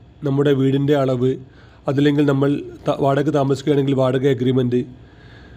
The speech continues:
മറ്റ് ബി പി എൽ ലിസ്റ്റുകളും നമ്മൾ ദാരിദ്ര്യത്തിൽ താഴെയാണെന്ന് കാണിക്കുന്ന സർട്ടിഫിക്കറ്റ് നൽകി കഴിഞ്ഞാൽ നമുക്ക് ചുവപ്പ് റേഷൻ കാർഡിലേക്ക് മാറാൻ സാധിക്കും. അങ്ങനെ ചുവപ്പ് റേഷൻ കാർഡിലേക്ക് മാറിക്കഴിഞ്ഞാൽ നിങ്ങൾക്കും ഈ ഒരു പെൻഷൻ ലഭിക്കുന്നതാണ്.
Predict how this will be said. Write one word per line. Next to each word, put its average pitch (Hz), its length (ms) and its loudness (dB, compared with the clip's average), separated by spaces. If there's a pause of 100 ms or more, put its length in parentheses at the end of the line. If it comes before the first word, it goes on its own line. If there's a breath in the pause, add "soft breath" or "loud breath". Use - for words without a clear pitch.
(240 loud breath)
മറ്റ് 147 220 0
ബി 151 140 6
പി 160 80 0
എൽ 160 80 2
ലിസ്റ്റുകളും 156 400 -2
നമ്മൾ 147 180 0 (160)
ദാരിദ്ര്യത്തിൽ 147 500 -2
താഴെയാണെന്ന് 151 380 0
കാണിക്കുന്ന 143 380 0
സർട്ടിഫിക്കറ്റ് 143 360 -2
നൽകി 139 220 0
കഴിഞ്ഞാൽ 135 300 0
നമുക്ക് 131 260 -2 (140)
ചുവപ്പ് 143 260 -2
റേഷൻ 139 220 -4
കാർഡിലേക്ക് 135 320 0
മാറാൻ 127 280 0
സാധിക്കും. 120 360 -6 (640 loud breath)
അങ്ങനെ 160 220 4
ചുവപ്പ് 170 240 2
റേഷൻ 165 220 0
കാർഡിലേക്ക് 170 320 0
മാറിക്കഴിഞ്ഞാൽ 156 460 0
നിങ്ങൾക്കും 147 360 -2
ഈ 151 80 2
ഒരു 139 120 -4
പെൻഷൻ 135 280 -4
ലഭിക്കുന്നതാണ്. 123 560 -6